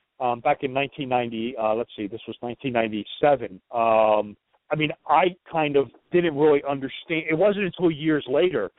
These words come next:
um, until I really got into, started, you know, reading the Albert Pikes of the world and the Manly P. Halls of the world, that I, you know, okay, now I see what's going on here.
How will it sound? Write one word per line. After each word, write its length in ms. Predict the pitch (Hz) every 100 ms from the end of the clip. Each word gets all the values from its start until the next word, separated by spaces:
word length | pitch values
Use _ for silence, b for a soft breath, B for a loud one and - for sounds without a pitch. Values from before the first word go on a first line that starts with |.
| b b
um, 220 | 135 127 131
until 240 | - 156
I 40 |
really 300 | 131 147 160
got 220 | 139 139 143
into, 320 | 165 151 113 -
started, 300 | 135 123 120
you 80 | 139
know, 140 | 117
reading 440 | 123 160 147 110 101
the 60 | 117
Albert 380 | 120 123 110 -
Pikes 280 | 131 131 120
of 60 |
the 60 | 110
world 320 | 104 107 104
and 160 | 107 104
the 100 | 110
Manly 380 | 117 120 117 -
P. 120 | 113
Halls 320 | 107 131 131
of 80 | 127
the 40 |
world, 220 | 107 107 - b b b 131
that 140 | 139
I, 60 | 127
you 160 | 143
know, 80 | 139
okay, 260 | 135 147 127
now 400 | 135 147 156 143
I 120 | 127 - -
see 100 | 139
what's 220 | 123 -
going 280 | 123 113 113
on 260 | 117 120 113
here. 220 | 98